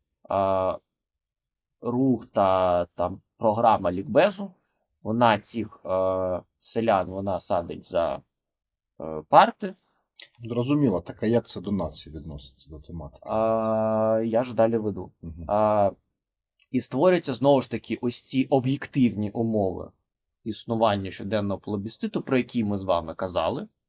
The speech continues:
Speaker 1: коли більшість людей на території держави є грамотними.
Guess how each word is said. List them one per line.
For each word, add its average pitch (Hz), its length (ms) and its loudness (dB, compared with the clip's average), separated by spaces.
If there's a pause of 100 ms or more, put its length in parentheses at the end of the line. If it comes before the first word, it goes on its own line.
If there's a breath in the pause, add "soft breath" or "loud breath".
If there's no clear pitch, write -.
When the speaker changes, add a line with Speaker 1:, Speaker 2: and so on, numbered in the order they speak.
(340)
Speaker 1:
коли 127 540 0
більшість 104 800 0
людей 101 400 -2
на 92 140 -6
території 98 640 -6
держави 127 580 -4
є - 240 -8
грамотними. - 640 -4